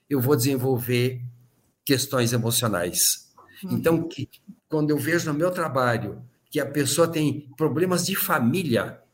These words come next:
Speaker 1: desencontros familiares, não tem um clima organização de família propício,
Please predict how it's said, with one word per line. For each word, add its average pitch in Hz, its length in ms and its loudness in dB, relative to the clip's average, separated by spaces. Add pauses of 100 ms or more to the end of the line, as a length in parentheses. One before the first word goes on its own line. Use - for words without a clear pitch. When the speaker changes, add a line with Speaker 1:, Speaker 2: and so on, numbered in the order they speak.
(760)
Speaker 1:
desencontros 165 1120 0
familiares, 120 1040 0 (200)
não 147 140 2
tem 170 180 0
um 180 160 0
clima 170 420 -2
organização 123 480 0 (160)
de 120 140 0
família 127 680 0
propício, 139 760 0